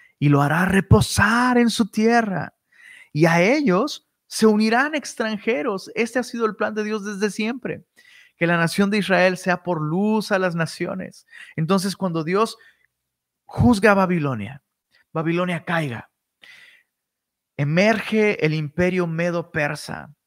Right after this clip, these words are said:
Los persas van a permitir que los judíos regresen a Jerusalén y reedifiquen. Y bueno, dice aquí Dios, no solo Jeru-, eh, no solo Israel va a regresar a Jerusalén, otras naciones van a unírseles también.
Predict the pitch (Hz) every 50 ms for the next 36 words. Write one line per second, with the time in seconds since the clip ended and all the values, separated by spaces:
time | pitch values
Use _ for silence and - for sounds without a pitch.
0 | _ _ _ _ 131 143 139 - _ 196 196 202 202 202 214 196 165 185 190 190
1 | 180 185 185 175 165 160 147 - - 196 208 202 202 - _ _ - _ _ _
2 | - 170 160 160 160 - - 160 160 196 202 208 208 170 175 165 143 165 185 208
3 | 226 220 - 214 196 202 190 - - 185 175 165 - 180 156 156 175 190 196 -
4 | - 175 151 147 151 156 147 143 135 - - 202 220 214 _ - 127 113 120 -
5 | _ _ 165 147 135 185 190 175 143 127 143 180 170 - 190 - - 190 180 170
6 | 170 180 196 196 165 143 - _ _ _ _ - - _ - _ _ _ _ -
7 | 160 170 - - 185 175 180 175 170 - 160 98 135 139 - _ 131 120 - -
8 | 139 135 131 - - - 151 170 - - 185 175 170 170 160 143 127 127 135 127
9 | 139 156 165 165 156 - 147 147 143 135 127 127 117 113 117 - - 147 147 143
10 | - - 127 123 123 - 127 127 151 156 143 123 120 _ _ _ _ _ _ _
11 | _ _ 127 143 160 170 165 - 160 160 160 - 151 135 147 - - - 135 139
12 | 147 127 113 117 131 131 127 123 123 120 123 127 123 - 135 - - - - -
13 | 135 - 135 139 143 139 - 147 156 156 160